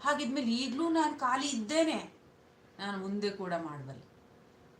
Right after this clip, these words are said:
ಈ ಸ್ಥಿತಿ ಮನುಷ್ಯನಿಗೆ ಲಭ್ಯ ಆಗುತ್ತೆ. ಯಾವುದೇ ವಿಧಾನದಲ್ಲಾದ್ರೂ ಕೂಡ ಅಷ್ಟೇ. ಏನಿಲ್ಲ ಅಂದ್ರೂನು ಕೂಡ ನಾನು ಬರ್ಬೇಕಾದ್ರೂ ಬರಿಗೈ, ಹೋಗ್ಬೇಕಾದ್ರೂ ಕೂಡ ಬರಿಗೈ. ಈ ಥರದ ಸ್ಥಿತಿಯಲ್ಲಿ ಮನುಷ್ಯ ಹಾನಿಗೊಳಗಾಗೋದಿಲ್ಲ.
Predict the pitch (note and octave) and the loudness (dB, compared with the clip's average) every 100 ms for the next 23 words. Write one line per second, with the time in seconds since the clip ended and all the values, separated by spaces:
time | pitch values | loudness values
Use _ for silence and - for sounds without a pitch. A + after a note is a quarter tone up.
0 | F3+ G#3 B3 C4+ - - A3 F#3+ C4+ D4 | -4 0 0 -2 -6 -2 -2 0 0 2
1 | D#4 G#4 - G#3+ A3+ A3 A3 G3+ A#3 - | 2 0 0 2 4 2 0 -2 -2 -2
2 | - E3+ F#3 F3+ F#3 F3+ F#3+ A#3+ D4+ F4 | -6 -8 -6 -2 -2 -2 4 4 4 0
3 | C#4+ C#4+ C4 C4 B3 A3 A3 A3 F#3+ - | 4 6 6 2 2 0 -2 -4 -4 -4
4 | - - - - - - - - - - | -8 -18 -20 -20 -20 -20 -20 -20 -20 -20
5 | - - - - A3+ C#4+ C4+ C#4+ D#4+ D#4 | -20 -20 -20 -4 0 2 2 6 8 6
6 | D4 C4 A#3 A3+ G#3 A3 A3 G#3+ G#3+ D#4+ | 2 -4 -4 -4 -2 0 0 0 0 0
7 | D#4+ C#4+ A#3+ A3+ A3 G3 E3 E3+ A3+ A#3 | 2 2 2 0 2 0 -2 -2 -2 -2
8 | D4 C#4 B3+ A#3+ A#3+ G#3 G#3+ F#3 C#3+ - | 0 0 0 -4 -2 0 0 0 -6 -10
9 | - - - - - G#3 G#3 G3+ G#3 G#3+ | -20 -20 -20 -20 -10 -6 -4 -4 -4 -6
10 | F#3 A3 A3 B3+ F#3+ F#3 E3+ F#3+ F3+ F3+ | -4 0 0 -2 -4 -6 -6 -6 -4 -4
11 | F3 D#3+ D#3 D3 | -4 -4 -4 -8